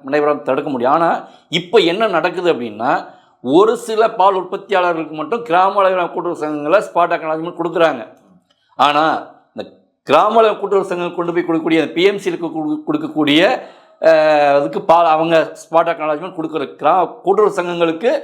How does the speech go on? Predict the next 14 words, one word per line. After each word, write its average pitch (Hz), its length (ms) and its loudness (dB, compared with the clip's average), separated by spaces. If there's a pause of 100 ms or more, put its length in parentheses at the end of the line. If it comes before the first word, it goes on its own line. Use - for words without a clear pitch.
(280)
பி 202 140 2
எம் 233 160 2
சி-ல 180 200 2
கொடுக்கறது 143 420 0
இல்ல. 127 120 4 (600)
பி 208 100 0
எம் 247 200 4
சி 208 220 -10
ஒன்றியத்துக்கு 196 580 -2
அனுப்பும்போது 180 400 0
ஒன்றியங்கள் 190 540 0
கொடுக்கறது 131 380 -6
இல்ல. 110 140 -4 (220)
அப்போ 127 300 2